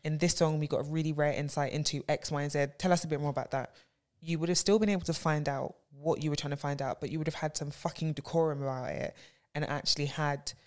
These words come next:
like, had a purpose to what it was you were asking, rather than trying to put another black, first of all, pit one black woman against another,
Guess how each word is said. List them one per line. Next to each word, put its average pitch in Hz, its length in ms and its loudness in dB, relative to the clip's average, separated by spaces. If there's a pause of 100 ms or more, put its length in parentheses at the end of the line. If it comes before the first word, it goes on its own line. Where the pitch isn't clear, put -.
(360)
like, 139 340 -6 (880)
had 165 200 2
a - 20 2
purpose 175 520 6
to 147 120 -2
what 151 160 2
it 147 80 2
was 143 220 2
you 143 80 -2
were 143 120 0
asking, 151 440 -2
rather 151 260 4
than 143 180 -4
trying 143 300 -4
to 143 100 -4
put - 300 0
another 147 380 -2
black, 143 240 -2 (240)
first 202 220 4
of 175 40 -2
all, 156 60 2
pit - 340 0
one 151 220 -4
black - 220 -4
woman 143 160 -4
against 139 280 -4
another, 147 460 -4